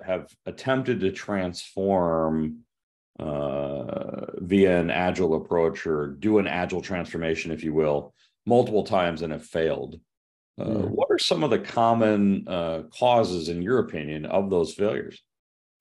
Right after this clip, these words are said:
Speaker 2: Yeah, um, the most common denominator is leadership or
Speaker 1: <laughs>
Speaker 2: lack thereof. Um, and I, it's, honestly, it can, it can really go two different ways. Uh, sometimes it's,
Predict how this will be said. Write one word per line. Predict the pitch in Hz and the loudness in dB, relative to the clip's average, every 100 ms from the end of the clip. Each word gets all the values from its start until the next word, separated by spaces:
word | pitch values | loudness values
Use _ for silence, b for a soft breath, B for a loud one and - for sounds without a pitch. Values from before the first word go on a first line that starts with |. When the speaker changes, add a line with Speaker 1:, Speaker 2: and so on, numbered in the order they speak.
| _ _ _ _ | _ _ _ _
Speaker 2:
Yeah, | 165 202 104 | 2 4 4
um, | 95 - 110 107 101 107 - - - _ | 2 2 2 2 -2 -4 -10 -18 -20 _
the | 120 113 123 120 | -2 4 6 4
most | 107 107 107 123 165 175 - | 2 0 2 4 4 2 -4
common | 147 156 156 | -2 0 0
denominator | 139 135 139 143 147 156 165 | 2 2 0 0 -2 0 0
is | 151 120 120 117 | -2 -2 -2 -4
leadership | 104 104 107 107 185 - _ _ _ _ - | -4 -4 -4 -4 -8 -10 _ _ _ _ -2
or | 101 98 | 2 2
Speaker 1:
<laughs> | 98 | 0
Speaker 2:
lack | 98 98 | -4 -2
thereof. | 104 104 101 87 82 90 _ b b _ | 2 4 4 0 -4 -10 _ b b _
Um, | 92 92 90 90 | -4 0 0 0
and | 104 113 | 2 2
I, | 123 135 156 | 4 4 2
it's, | 151 | 2
honestly, | 175 170 196 117 101 | 2 2 2 0 -2
it | - | -2
can, | 104 104 - | -6 -8 -8
it | 104 | -6
can | 110 104 | -4 2
really | 147 185 | 4 6
go | 95 | 4
two | 87 104 | 4 2
different | 98 92 90 | 0 0 0
ways. | 107 98 82 82 - - | 2 2 0 -8 -12 -4
Uh, | 90 87 | -2 0
sometimes | 90 131 175 131 113 107 | 0 -2 0 0 0 -2
it's, | - 98 90 - - | -4 -4 -6 -8 -10